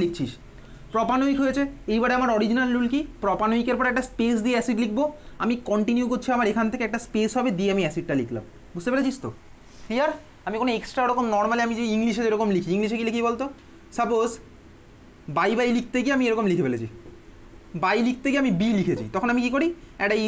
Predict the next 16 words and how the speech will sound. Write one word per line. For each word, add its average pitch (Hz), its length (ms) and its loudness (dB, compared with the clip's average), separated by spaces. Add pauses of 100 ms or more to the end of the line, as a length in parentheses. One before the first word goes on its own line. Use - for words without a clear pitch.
দিয়ে 220 120 2 (240)
এরকম 214 200 0 (400)
দিয়ে 254 140 2
দিই 285 100 2
না, 262 80 2
এসব 262 200 -2
করি 262 180 0
না? 320 40 -6 (380)
কিন্তু 214 200 -4
এখানে 254 180 2
এসব 277 180 2
করা 233 140 2
যাবে 226 120 2
না, 202 80 4
এটা 196 120 2
আইইউপিএসসি 254 400 0